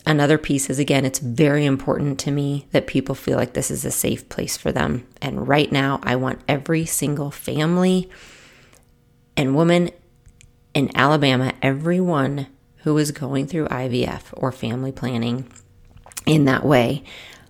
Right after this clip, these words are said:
I want them to know that I'm thinking about them, and if that's you right now, I want you to know I'm thinking about you and I'm so sorry for what you're going through.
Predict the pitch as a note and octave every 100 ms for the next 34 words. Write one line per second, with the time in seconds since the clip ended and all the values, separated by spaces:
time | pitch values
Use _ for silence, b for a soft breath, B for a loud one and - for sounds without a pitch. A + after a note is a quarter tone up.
0 | B _ _ - _ _ - C#3 D3+ D3
1 | D#3+ E3 D#3 D#3 D3+ C3+ C3 C3+ C3+ _
2 | _ _ - _ _ - C#3+ B2+ A2+ -
3 | - - C3+ C3+ C3 - F#3+ D4+ - -
4 | _ _ B B B B - C#3+ C3+ C3
5 | C3 C3 C3 - - C#3 - B2+ B2 -
6 | B2+ C3+ D3+ F3 F3+ G#3 C3+ D3+ E3 -
7 | C#3 B2+ - C3+ - - C3 D#3 D3+ D3+
8 | - D#3+ F#3 - C3+ C3 B2 - - A2+
9 | - A2 C3 - D3 C3+ D3 C3+ C3+ B2+
10 | - -